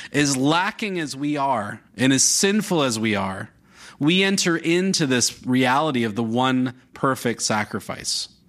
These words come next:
Our imperfect offerings and sacrifices are united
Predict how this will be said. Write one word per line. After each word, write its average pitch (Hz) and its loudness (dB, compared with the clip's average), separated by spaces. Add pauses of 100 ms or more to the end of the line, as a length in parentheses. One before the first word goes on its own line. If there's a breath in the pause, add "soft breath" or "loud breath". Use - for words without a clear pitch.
(420 loud breath)
Our 147 0
imperfect 180 -2
offerings 135 2
and 117 2
sacrifices 131 0
are 123 2
united 120 2